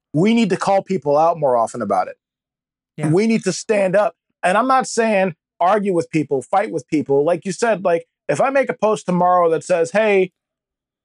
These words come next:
Speaker 1: Jason was my favorite Power Ranger," and somebody's like, "But, you know, Tommy was the best, blah, blah, blah." I'm not gonna argue with you.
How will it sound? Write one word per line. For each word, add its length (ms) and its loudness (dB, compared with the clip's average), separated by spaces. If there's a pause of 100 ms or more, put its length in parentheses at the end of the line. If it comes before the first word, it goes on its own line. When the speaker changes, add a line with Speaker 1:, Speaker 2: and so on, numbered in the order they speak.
(240)
Speaker 1:
Jason 400 0
was 140 2
my 120 0
favorite 340 0
Power 280 2
Ranger," 200 -4
and 100 -2
somebody's 320 -2
like, 240 -2 (480)
"But, 340 0
you 120 0
know, 140 0
Tommy 360 2
was 160 -2
the 80 -2
best, 300 0
blah, 100 2
blah, 120 0
blah." 200 -2
I'm 100 0
not 140 0
gonna 120 2
argue 260 0
with 160 -4
you. 140 0